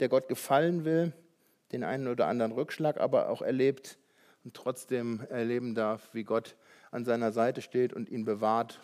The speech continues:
von außen, dadurch, dass er ihm diese Frau Abigail zur Seite stellt. Dann haben wir Abigail selber, diese wunderbare Frau, tolles Vorbild, deren Weisheit gelobt wird.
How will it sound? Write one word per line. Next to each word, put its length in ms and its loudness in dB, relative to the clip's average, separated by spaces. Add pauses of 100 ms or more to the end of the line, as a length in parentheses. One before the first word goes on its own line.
(140)
von 100 -6
außen, 460 -6 (320)
dadurch, 260 -2
dass 220 -4
er 80 -2
ihm 100 -4
diese 200 -8
Frau 320 -2
Abigail 500 2
zur 120 -6
Seite 280 2
stellt. 420 -6 (880)
Dann 140 2
haben 160 4
wir 100 8
Abigail 400 8
selber, 480 8 (460)
diese 200 -2
wunderbare 460 4
Frau, 440 4 (640)
tolles 360 4
Vorbild, 680 0 (1040)
deren 200 4
Weisheit 460 4
gelobt 460 2
wird. 280 -2